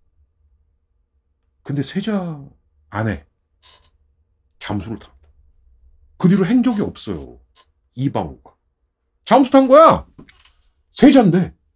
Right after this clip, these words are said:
세자 영순이 맏아들인데 잠수.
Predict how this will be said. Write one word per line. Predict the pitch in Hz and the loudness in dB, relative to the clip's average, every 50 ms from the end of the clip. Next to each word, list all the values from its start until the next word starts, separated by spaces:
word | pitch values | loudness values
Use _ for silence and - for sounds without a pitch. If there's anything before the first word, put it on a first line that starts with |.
| _ _ _ _ _ _ _ _ _ _ | _ _ _ _ _ _ _ _ _ _
세자 | - - - 269 311 311 320 220 | -6 2 4 6 6 6 6 6
영순이 | 311 170 226 240 - 220 226 185 110 - - | 6 6 6 4 4 2 0 0 0 0 0
맏아들인데 | - 156 190 214 208 190 170 180 170 175 208 - - - - | 2 2 4 4 2 0 0 -2 -4 -4 -6 -10 -14 -18 -20
잠수. | - - 110 101 90 82 78 - - 67 - | -6 -2 -2 -2 -2 -4 -8 -14 -20 -20 -20